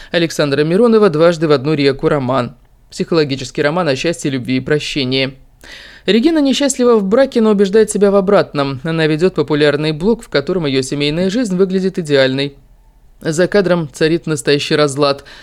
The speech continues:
Равнодушный муж изменяет, сын отстранился, приёмная дочь сводит Регину с ума. Но всё меняет встреча из прошлого. Эта история в очередной раз напоминает нам, что именно по-настоящему важно, а что создаёт лишь видимость благополучия.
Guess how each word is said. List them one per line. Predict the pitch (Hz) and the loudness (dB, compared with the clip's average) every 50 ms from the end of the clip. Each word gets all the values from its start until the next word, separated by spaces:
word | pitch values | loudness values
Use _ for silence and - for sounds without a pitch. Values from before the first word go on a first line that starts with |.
| - - - | -20 -8 -2
Равнодушный | 185 185 165 165 156 147 147 147 135 - - 147 139 | 0 0 2 0 0 -2 -2 -4 -4 -4 -6 -4 -4
муж | 131 131 131 127 - | -4 -4 -4 -4 -4
изменяет, | 151 135 160 156 156 175 208 208 185 175 - | -6 -4 -4 -4 -2 0 0 0 0 0 -2
сын | - - 135 135 | -6 -6 -6 -6
отстранился, | 131 127 - - - 151 151 165 196 226 220 220 - 180 165 | -6 -6 -6 -4 -2 -2 0 0 0 -2 -2 0 0 0 0
приёмная | 160 175 165 180 220 208 190 175 160 147 | 0 -2 0 0 2 2 2 0 0 0
дочь | 170 202 196 - | 0 0 -2 -2
сводит | - - 147 170 160 175 165 - | -6 -6 -4 -4 -2 -4 -4 -4
Регину | 160 151 139 127 139 143 139 139 139 | -4 -4 -4 -4 -4 -4 -4 -4 -4
с | 139 - - | -4 -6 -6
ума. | 160 160 160 151 139 135 131 - - - - _ | -4 -2 0 0 0 0 -2 -6 -12 -20 -18 _
Но | - 170 | -8 -6
всё | 156 - 175 160 | -4 -4 -4 -2
меняет | 151 147 147 147 139 139 | -2 -2 0 0 -2 -2
встреча | - - 147 151 143 - | -4 -6 -6 -6 -6 -6
из | 160 160 | -8 -8
прошлого. | - - 190 170 147 - - 151 143 139 139 139 - _ _ _ | -6 -2 -2 -2 -2 -2 0 0 2 0 0 -2 -10 _ _ _
Эта | - 196 - 180 | -8 -4 -2 -2
история | 165 - - 190 170 160 | -2 0 0 0 2 2
в | |
очередной | 156 - - 160 147 135 151 147 | 0 -2 -2 -4 -4 -2 -2 0
раз | 147 160 156 - | 0 0 -2 -4
напоминает | 143 131 147 135 135 135 139 139 139 139 147 | -6 -6 -6 -6 -4 -2 0 0 0 -2 -2
нам, | 143 143 143 143 139 131 - _ _ _ _ _ _ | -4 -4 -4 -4 -6 -10 -14 _ _ _ _ _ _
что | - - - - - - 151 143 | -18 -18 -18 -8 -4 -2 0 2
именно | 139 151 170 143 123 120 123 123 123 123 | 0 0 -2 -4 -6 -6 -6 -4 -6 -6
по-настоящему | 123 127 127 123 123 - - 127 127 131 131 - - 147 147 147 | -6 -8 -8 -8 -10 -8 -6 -4 -4 -4 -4 -6 -6 -6 -6 -4
важно, | 135 139 151 160 180 190 220 202 | 0 0 0 0 0 -2 -4 -4
а | |
что | 190 - - 165 151 | -4 -4 -6 -6 -4
создаёт | - 175 180 180 185 170 151 151 156 - | -4 -4 -4 -2 -2 -2 -2 -4 -4 -6
лишь | 175 190 - - | -8 -8 -6 -6
видимость | 135 135 127 139 139 135 127 | -6 -4 -4 -4 -4 -4 -6
благополучия. | 139 156 147 151 147 - 180 175 160 131 120 - - 139 139 139 | -6 -6 -8 -8 -6 -6 -6 -4 -4 -6 -8 -6 -6 -6 -6 -6